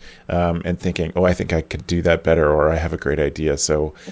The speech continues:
what I wanna do is start with you guys, um, and see what's working for you and what you're going to try this year.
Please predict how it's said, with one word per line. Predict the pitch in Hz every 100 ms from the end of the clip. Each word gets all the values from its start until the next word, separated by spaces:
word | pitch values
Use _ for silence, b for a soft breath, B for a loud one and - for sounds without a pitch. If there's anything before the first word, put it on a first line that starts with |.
| B
what | 90 101
I |
wanna | 98 110 117
do | 90 101
is | 92 -
start | - 110 117
with | 92 87
you | 90 113
guys, | 76 57 78 123 - - -
um, | 85 85 82 85 -
and | 90 87
see | - 107 98 95 92 90 B B
what's | - 98 113 104
working | 107 107 113
for | 104 113
you | 113 127 135 135
and | 95 87 87
what | 90 -
you're | 90
going | 90
to | 78
try | 82 - 85 80
this | 80 -
year. | 76 73 64